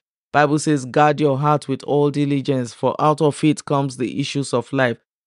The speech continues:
Protect yourself, protect your well-being. And by God's grace, let go of unforgiveness. Tomorrow,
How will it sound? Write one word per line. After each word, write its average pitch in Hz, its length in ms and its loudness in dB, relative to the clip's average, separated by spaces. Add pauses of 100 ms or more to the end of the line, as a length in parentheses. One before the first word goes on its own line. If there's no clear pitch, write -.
Protect 170 540 2
yourself, 131 460 2
protect - 840 -4
your 131 180 2
well-being. 127 800 0 (440)
And 160 380 4
by 135 220 2
God's 139 340 2
grace, 120 680 -2 (720)
let 127 400 2 (360)
go 127 460 4 (100)
of 104 320 -8 (120)
unforgiveness. 110 1300 -6 (840)
Tomorrow, 151 840 4